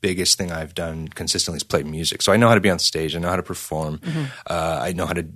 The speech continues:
Speaker 1: you know, do, do, do, do, do, do, whatever. You know? <laughs> Um, so I don't have formal training, and I,
Speaker 2: Mm-hmm.
Speaker 1: and I've never, like, like, professionally been a, a Hollywood actor or something, but I've, like, kind of been in front of a camera or in front of a stage or s-,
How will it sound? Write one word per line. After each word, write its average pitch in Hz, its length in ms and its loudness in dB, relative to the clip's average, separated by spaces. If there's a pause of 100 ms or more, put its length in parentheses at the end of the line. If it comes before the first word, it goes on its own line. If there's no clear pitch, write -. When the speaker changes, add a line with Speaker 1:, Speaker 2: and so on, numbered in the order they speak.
(260)
Speaker 1:
you 92 220 -2
know, 76 60 -4
do, 85 160 -2
do, 82 180 -6
do, 82 220 -6
do, - 160 -10
do, 60 200 -8
do, - 100 -8 (120)
whatever. 71 300 0
You - 80 8
know? 170 420 10
<laughs> - 20 -6 (300)
Um, 131 160 8
so 139 140 8
I 135 120 8
don't 156 140 6
have 151 160 4
formal 131 380 4
training, 143 500 2
and 117 180 6
I, - 40 8
Speaker 2:
Mm-hmm. - 80 4
Speaker 1:
and 117 100 6
I've 101 120 6
never, 110 360 8
like, 95 180 -4 (560)
like, - 200 -10
professionally 85 680 0
been 85 200 0
a, 85 160 -4
a 82 200 -4
Hollywood 85 400 4
actor 82 240 -2
or 82 40 0
something, 92 220 -2
but 101 160 2
I've, 98 200 2
like, 95 180 2 (220)
kind 104 340 4
of 92 140 -2
been 98 140 2
in 92 80 -2
front 87 180 -4
of 80 60 -6
a 78 40 -10
camera 98 500 -2
or 90 120 -4
in 87 60 -8
front 82 180 -8
of 78 40 -10
a 76 40 -4
stage 87 460 0
or 80 60 -4
s-, - 280 2